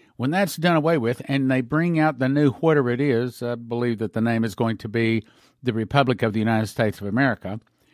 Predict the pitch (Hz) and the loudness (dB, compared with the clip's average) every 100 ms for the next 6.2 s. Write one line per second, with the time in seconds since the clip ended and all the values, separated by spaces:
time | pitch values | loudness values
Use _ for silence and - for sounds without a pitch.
0 | _ _ _ - 113 202 220 180 147 185 | _ _ _ -8 0 2 2 -2 0 2
1 | 196 117 101 113 101 139 143 131 123 117 | 2 2 0 -4 -4 -2 -2 -4 -6 -6
2 | 113 139 143 113 120 120 123 131 120 95 | -6 -4 -2 0 0 0 0 0 0 -2
3 | 127 120 95 101 - 113 - 196 185 - | -2 -2 -4 -6 -2 -2 2 4 4 2
4 | 165 113 - _ - - - _ _ _ | -2 -2 -6 _ -20 -20 -20 _ _ _
5 | _ _ - 143 131 131 117 98 - 175 | _ _ -4 0 2 2 0 -2 -2 -2
6 | 160 95 | -2 -6